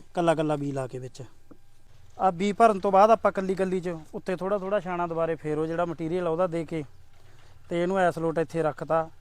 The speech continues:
ਇਹਦੇ ਉੱਪਰ ਪਾਵਾਂਗੇ ਆਪਾਂ ਹਰੇ ਰੰਗ ਦਾ ਸ਼ੈੱਡ। ਇਹਨੂੰ ਚ-, ਇੱਧਰੋਂ ਸੂਰਜ ਚੜ੍ਹਦਾ, ਚੜ੍ਹਦੀ ਧੁੱਪ ਵੀ ਲੱਗਿਆ ਕਰੂ ਬੱਲਾਂ ਨੂੰ,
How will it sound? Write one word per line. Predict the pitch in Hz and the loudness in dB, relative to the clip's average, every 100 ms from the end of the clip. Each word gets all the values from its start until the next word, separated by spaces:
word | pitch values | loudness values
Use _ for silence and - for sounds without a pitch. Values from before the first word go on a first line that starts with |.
| - - - - | -20 -20 -20 -6
ਇਹਦੇ | 175 185 | 0 4
ਉੱਪਰ | 208 - 180 | 4 4 0
ਪਾਵਾਂਗੇ | 165 175 175 170 | 2 2 2 0
ਆਪਾਂ | 165 175 | 0 2
ਹਰੇ | 151 160 | 2 2
ਰੰਗ | 165 160 | 2 0
ਦਾ | 156 160 | 0 -2
ਸ਼ੈੱਡ। | - 147 156 160 - - - - - | 0 0 0 -2 -8 -20 -20 -14 -4
ਇਹਨੂੰ | 175 202 | -2 -2
ਚ-, | 196 190 175 170 | -2 2 2 2
ਇੱਧਰੋਂ | 170 180 196 | 0 0 0
ਸੂਰਜ | 175 170 | 0 -2
ਚੜ੍ਹਦਾ, | 160 180 190 208 | 2 2 4 2
ਚੜ੍ਹਦੀ | 190 180 208 | 0 -2 -6
ਧੁੱਪ | 208 185 | -6 -8
ਵੀ | 180 214 | -2 0
ਲੱਗਿਆ | 214 202 | 0 0
ਕਰੂ | 185 | 0
ਬੱਲਾਂ | 190 185 190 | 0 2 0
ਨੂੰ, | 190 | 0